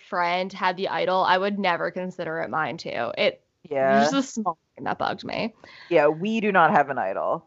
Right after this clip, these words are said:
Speaker 2: A, a single person has one.
Speaker 1: <laughs> So we get back to the beach, and we have Reed, Keith, Alec, and Jacqueline.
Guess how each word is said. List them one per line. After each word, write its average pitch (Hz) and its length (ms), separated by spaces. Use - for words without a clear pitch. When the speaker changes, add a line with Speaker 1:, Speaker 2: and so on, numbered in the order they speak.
Speaker 2:
A, 135 100
a 147 80
single 135 320
person - 320
has - 240
one. 131 320
Speaker 1:
<laughs> 233 300
So - 160
we 269 100
get 220 280
back 330 220
to 320 80
the 277 100
beach, 185 580
and 185 480
we 196 140
have 196 320
Reed, 226 420
Keith, 202 420
Alec, 185 500
and 196 120
Jacqueline. 151 720